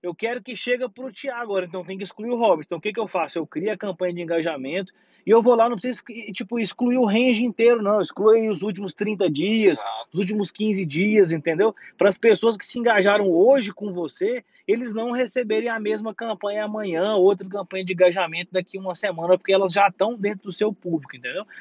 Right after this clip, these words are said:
Speaker 1: Então, só lembra de excluir isso pra você ter uma campanha que tá sempre aumentando o público, o público crescendo, crescendo, crescendo, crescendo, crescendo.
Speaker 2: E sempre pessoas novas te vendo, né?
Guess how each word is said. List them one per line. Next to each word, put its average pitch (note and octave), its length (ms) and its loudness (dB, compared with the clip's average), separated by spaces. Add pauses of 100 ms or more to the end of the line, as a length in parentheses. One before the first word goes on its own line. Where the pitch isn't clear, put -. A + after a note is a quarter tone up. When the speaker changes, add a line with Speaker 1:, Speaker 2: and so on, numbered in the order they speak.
(180)
Speaker 1:
Então, F3+ 240 4
só A3+ 160 6
lembra A3 340 4
de F#3 140 4
excluir F3+ 500 4
isso F3 140 0
pra F#3+ 140 4
você G3 360 4 (300)
ter G3 120 8
uma A3 200 4
campanha G3 500 0
que F#3+ 120 -8
tá F#3+ 200 -2
sempre G3 460 -8 (240)
aumentando G3+ 760 0
o - 20 -4
público, F3 500 -4
o - 40 -6
público E3+ 260 -12
crescendo, E3+ 580 -4
crescendo, D#3+ 540 -8
crescendo, D3 480 -8
crescendo, D3 480 -8
crescendo. C3+ 520 -6
Speaker 2:
E - 60 -16
sempre - 300 -8
pessoas - 420 -8
novas A#2+ 320 -4
te - 160 -6
vendo, - 280 -16 (160)
né? - 180 -20